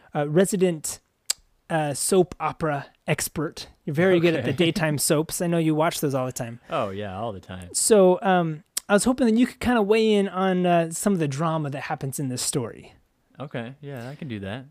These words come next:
Speaker 1: Uh, a-, a-, and, and, and maybe, maybe, maybe I'm exaggerating a bit here with the soap opera stuff. Um, i-, is there a show that you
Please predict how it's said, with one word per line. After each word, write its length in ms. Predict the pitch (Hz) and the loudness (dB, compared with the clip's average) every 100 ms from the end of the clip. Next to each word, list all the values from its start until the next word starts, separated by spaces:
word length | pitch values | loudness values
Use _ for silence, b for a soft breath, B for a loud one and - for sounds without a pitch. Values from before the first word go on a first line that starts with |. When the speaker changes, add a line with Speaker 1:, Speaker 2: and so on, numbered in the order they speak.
| - | 0
Speaker 1:
Uh, 140 | 180 170 | 0 2
a-, 220 | 196 254 | -2 -6
a-, 100 | 202 | -8
and, 240 | 226 226 214 | -2 -2 -2
and, 140 | 262 240 | -6 -6
and 200 | 262 269 | 0 4
maybe, 360 | 285 269 247 214 | 4 4 4 2
maybe, 220 | 220 220 202 | 2 2 4
maybe 420 | 220 208 208 190 | 4 6 4 2
I'm 160 | 185 | 2
exaggerating 480 | 175 156 165 151 156 | 4 6 6 6 2
a 40 | 147 | 2
bit 120 | 160 | 2
here 180 | 139 147 | 2 0
with 120 | 143 | 0
the 60 | |
soap 260 | 139 165 143 | 0 2 2
opera 280 | 131 - 143 | -2 -2 -2
stuff. 360 | - 156 - - | 0 0 -2 -4
Um, 360 | 160 151 135 - - | -4 -2 -6 -10 -8
i-, 80 | 208 | -2
is 140 | 220 208 | 0 4
there 140 | 233 | 6
a 40 | |
show 320 | 202 - 233 226 | 6 4 4 4
that 240 | 185 170 | 2 2
you 460 | 190 220 214 196 | 4 6 8 6